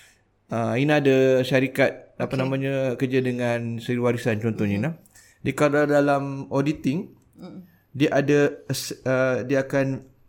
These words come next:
Speaker 1: selain pada audit duit,
Speaker 2: Mhm.
Speaker 1: dia juga audit Ina punya
Speaker 2: Company.
Speaker 1: company punya aset.
Speaker 2: Mhm.
Speaker 1: Laptop Ina.
Speaker 2: Betul.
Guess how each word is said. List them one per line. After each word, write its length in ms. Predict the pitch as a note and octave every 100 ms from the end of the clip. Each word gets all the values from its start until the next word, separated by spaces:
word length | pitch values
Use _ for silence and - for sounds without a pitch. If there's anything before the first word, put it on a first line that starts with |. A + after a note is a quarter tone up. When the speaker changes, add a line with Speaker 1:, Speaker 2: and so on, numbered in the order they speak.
| _ _ _
Speaker 1:
selain 320 | - C#3+ C#3+
pada 160 | D3
audit 480 | - D3 D3+ D#3 - _ _ _ _ -
duit, 480 | D3+ G#3+ G#3+ - - -
Speaker 2:
Mhm. 160 | F#3
Speaker 1:
dia 120 | F3+ D#3+
juga 140 | F3 -
audit 240 | D#3+ E3+ D3
Ina 240 | D3+ D3+
punya 720 | D3+ D#3 D3+ D#3 D#3 D3+ D3+
Speaker 2:
Company. 480 | D#3 G3+ G#3+ F3+ E3 - _ _
Speaker 1:
company 480 | D3 D3+ E3 D#3+ E3
punya 260 | D#3+ D#3 D#3
aset. 400 | - D#3+ A#2 -
Speaker 2:
Mhm. 320 | F#3 F#3 F#3 - _ _ _ -
Speaker 1:
Laptop 320 | A2 - C3
Ina. 560 | - C3 C3 B2+ B2 C3 - -
Speaker 2:
Betul. 480 | F3+ F3+ F3+ E3+